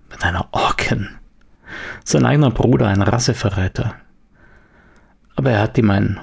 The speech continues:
Ultimatum eingeräumt. Er wollte, dass Thomas die Sache selbst ausräumt, selbst ausbügelt. Und dann war Lisa schwanger. Und dann war Thomas tot. Und dann war Solo Onkel. Mehr als Onkel. Eigentlich eher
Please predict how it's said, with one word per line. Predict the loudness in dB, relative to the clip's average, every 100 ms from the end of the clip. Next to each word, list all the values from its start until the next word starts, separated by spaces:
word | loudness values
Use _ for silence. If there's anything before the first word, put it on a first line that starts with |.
| -6
Ultimatum | -4 0 2 2 2 0
eingeräumt. | 0 0 0 0 -2 -4 -12 -16 -20 -20 _
Er | -2 0
wollte, | 2 2 2
dass | 0 0
Thomas | 0 0 2 2
die | 0
Sache | 2 2
selbst | 2 2 0 0
ausräumt, | 0 0 -2 -2 -4 -6 -16 -20 -20 _ _ _
selbst | -2 0 0 -2 -2
ausbügelt. | -2 -2 -6 -6 -8 -12 -16 -20 -20 -20 _ -2
Und | 2 4
dann | 4
war | 4
Lisa | 2 2 0
schwanger. | 0 0 0 -2 -8 -20 -20 _ -20 _
Und | -2 0
dann | 2
war | 2 2
Thomas | 0 2 0 -2
tot. | -6 -8 -10 -14 -18 -20 _ _ _ _ _ _ -6
Und | -4 0
dann | 0 0 -2 _ -4
war | -2 0
Solo | -2 0 0 -2
Onkel. | -6 -6 -6 -10 -16 -20 _ _ _ _ _
Mehr | 2 2
als | 2
Onkel. | 0 -2 -6 -10 -20 -20 -4
Eigentlich | 0 0 -2
eher | -2 -4